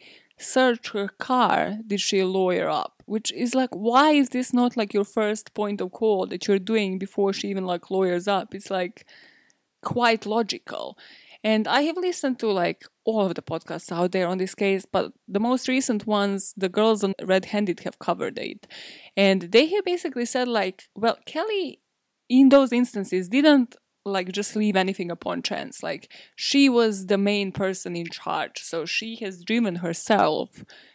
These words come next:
to the hospital. So why wouldn't she have driven herself and the baby out of it? 'Cause she wouldn't have just let it for chance, left these all, like, things loose.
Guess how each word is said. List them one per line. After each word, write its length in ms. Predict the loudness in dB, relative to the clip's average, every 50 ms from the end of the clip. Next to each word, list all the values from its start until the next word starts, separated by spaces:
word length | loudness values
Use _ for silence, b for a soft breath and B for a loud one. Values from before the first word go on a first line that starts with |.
| B B -12
to 80 | -4
the 80 | -2 -2
hospital. 1000 | -2 -2 0 2 2 2 2 -2 -4 -6 -6 -4 -2 -2 -2 -2 -4 -4 -6 -10 -14 _ _ _ _
So 640 | -16 -10 -2 0 2 4 4 4 2 0 -2 -4 -8 _ _ _ _ _ _ _
why 360 | -6 -2 0 2 2 2 0
wouldn't 340 | 0 -4 -6 -8 -8 -4 -2
she 200 | 0 0 0 -2
have 180 | -4 -6 -8 -6
driven 260 | -8 -8 -8 -8 -10
herself 640 | -12 -12 -14 -12 -10 -10 -8 -8 -8 -10 -12 -16 _ _ _ _ _ _
and 280 | -4 -4 -4 -4 -6
the 60 | -10 -8
baby 600 | -6 -4 -4 -4 -4 -4 -6 -6 -6 -8 -10 b b b b b b b b 2
out 260 | 4 4 4 2 0 -6
of 60 | -10
it? 140 | -10 -12 -12
'Cause 160 | -12 -10 -4 -2
she 100 | 0 2
wouldn't 240 | 2 2 0 0
have 100 | -4 -8
just 220 | -10 -10 -10 -10 -10
let 140 | -10 -10 -10
it 80 | -12
for 100 | -12 -10
chance, 340 | -8 -6 -6 -6 -6 -6 -6
left 180 | -8 -10 -8 -8
these 220 | -10 -12 -12 -10
all, 200 | -10 -10 -10 -8
like, 180 | -10 -10 -10 -12 _ _ _ _ _ _ -12
things 320 | -8 -6 -6 -6 -6 -6 -4
loose. 520 | -2 0 2 2 2 0 -2 -4 -6 -10